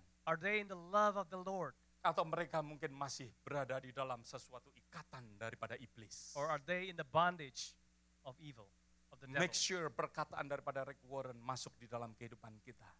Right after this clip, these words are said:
Speaker 1: Make sure his word stays in our lives.
Speaker 2: Bagaimana dengan harta yang saudara kumpulkan?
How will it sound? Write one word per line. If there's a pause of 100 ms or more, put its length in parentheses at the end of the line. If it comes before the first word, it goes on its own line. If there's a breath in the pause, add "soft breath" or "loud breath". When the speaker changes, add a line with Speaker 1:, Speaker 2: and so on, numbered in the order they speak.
Speaker 1:
Make
sure
his
word
stays
in
our
lives.
Speaker 2:
Bagaimana
dengan
harta
yang
saudara
kumpulkan?